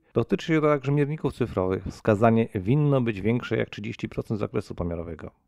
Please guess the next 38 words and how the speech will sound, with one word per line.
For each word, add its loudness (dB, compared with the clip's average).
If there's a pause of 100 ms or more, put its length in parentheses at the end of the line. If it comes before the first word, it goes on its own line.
(280)
Mamy 6
jeszcze 4
czynniki 0
przypadkowe -2
wpływające 0
na 2
dokładność 0
pomiaru 0 (300)
i -2
żeby 0
je 4
wyeliminować, 2
wykonujemy 0
serię -2
pomiarów -2
i -4
wyciągamy -2
średnią. -6 (320)
A 2
co 4
gdy 4
jeden 6
z -12
pomiarów 2
wyraźnie 4
odbiega 2
od 0
pozostałych 2
wartości? -4
Traktujemy 4
go 4
jako 4
omyłkę 2
i 2
nie 4
bierzemy 4
pod 0
uwagę. 2